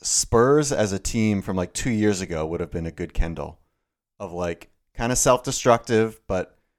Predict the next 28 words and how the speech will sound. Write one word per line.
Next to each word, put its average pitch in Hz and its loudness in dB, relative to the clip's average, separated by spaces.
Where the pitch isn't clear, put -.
you 107 -16
s-, - -10
you 107 -10
can 113 -2
see 156 4
it 123 4
there, 90 -2
but 104 -12
they, 98 -4
they 95 -8
just 90 -8
really 117 0
can't 117 -2
quite 104 0
get 101 -2
there, 92 0
but - -6
it - -18
seems 131 0
like 107 2
maybe 107 0
they're 98 2
turning 95 -4
a - -8
corner. 80 -6
And 92 -10
then 87 -4
if, - -10